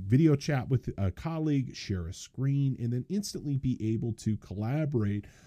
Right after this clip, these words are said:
on a document with somebody else, which is pretty nifty to be able to do. Now, in my opinion, I consider it the linchpin application of three sixty-five. It really kind of brings together the entire ecosystem of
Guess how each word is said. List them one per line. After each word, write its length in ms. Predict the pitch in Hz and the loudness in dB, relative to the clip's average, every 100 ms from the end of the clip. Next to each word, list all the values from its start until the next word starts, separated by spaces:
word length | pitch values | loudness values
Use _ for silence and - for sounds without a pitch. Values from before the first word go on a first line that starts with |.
| - - | -20 -4
on 240 | 107 104 | -2 0
a 120 | 107 | 0
document 640 | 101 92 110 - 107 95 117 | 0 -2 -2 0 0 0 -4
with 100 | 98 | -4
somebody 380 | - 90 95 | -4 -4 -4
else, 280 | - 127 - | -6 -8 -4
which 140 | 110 110 | -2 -2
is 160 | 104 - - - | -4 -8 -16 0
pretty 240 | - 90 87 | 2 2 0
nifty 300 | - 95 90 | -4 -6 -6
to 60 | |
be 140 | - 78 | -6 -6
able 160 | 64 | -6
to 80 | 76 | -4
do. 240 | 104 113 - _ _ _ _ _ _ _ _ - - - | 2 2 2 _ _ _ _ _ _ _ _ -14 -14 0
Now, 140 | 147 147 | 2 4
in 60 | |
my 120 | 175 | 4
opinion, 400 | 233 160 170 165 - | 2 4 4 4 0
I 140 | 92 | -4
consider 440 | - 170 165 147 143 | 0 0 2 2 2
it 320 | 123 120 - | 2 0 2
the 220 | 110 110 | 2 2
linchpin 840 | 98 98 131 180 180 - 143 131 131 | 0 4 4 4 0 2 4 4 2
application 1040 | 110 107 113 - 123 135 143 123 104 104 - | -2 0 -2 2 4 4 2 2 4 2 0
of 300 | 101 104 107 - | -2 -2 -4 -6
three 220 | - 95 | -6 -4
sixty-five. 760 | - 104 - 101 113 139 110 - - - - - | -2 -4 0 0 0 0 -2 -4 -12 -20 -10 2
It 160 | 165 - | 4 4
really 480 | 123 139 196 196 | 4 6 6 4
kind 220 | 160 165 156 | 2 0 0
of 80 | |
brings 300 | 139 139 139 | 0 2 2
together 360 | - 123 123 127 | 0 2 4 4
the 180 | 113 113 | 2 0
entire 460 | 107 - 104 110 | 0 -2 -4 -2
ecosystem 760 | 110 113 127 113 110 101 104 101 - | 0 0 2 0 -2 0 0 0 -2
of 300 | 92 95 | -2 -2